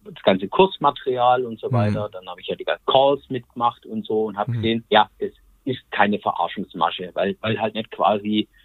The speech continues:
Speaker 1: immer nur, „Ja, kaufe hier, kaufe da“, sondern es war einfach nur die Beratung und, „Ja, halte dich an das, schau dir die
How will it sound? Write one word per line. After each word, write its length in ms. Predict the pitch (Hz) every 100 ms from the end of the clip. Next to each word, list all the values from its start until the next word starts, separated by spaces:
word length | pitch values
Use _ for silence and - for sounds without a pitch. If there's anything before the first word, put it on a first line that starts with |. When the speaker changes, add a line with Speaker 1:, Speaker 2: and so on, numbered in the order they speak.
| -
Speaker 1:
immer 200 | 113 117
nur, 140 | 117
„Ja, 180 | 107 131 -
kaufe 320 | 113 120 -
hier, 320 | 117 131 151
kaufe 360 | - 117 113 107
da“, 340 | - 127 151 151
sondern 420 | - 123 127 127 120 _ _ _ -
es 160 | 127 -
war 220 | 117 120
einfach 300 | 117 123 113 - 143 -
nur 180 | 131 135
die 280 | 139 127 - -
Beratung 540 | 117 87 117 - 170
und, 140 | 120 110
„Ja, 240 | 120 131
halte 180 | 120 120
dich 240 | - 110 -
an 120 | 98
das, 200 | 151 175
schau 260 | - - 127
dir 100 | 110
die 140 | 101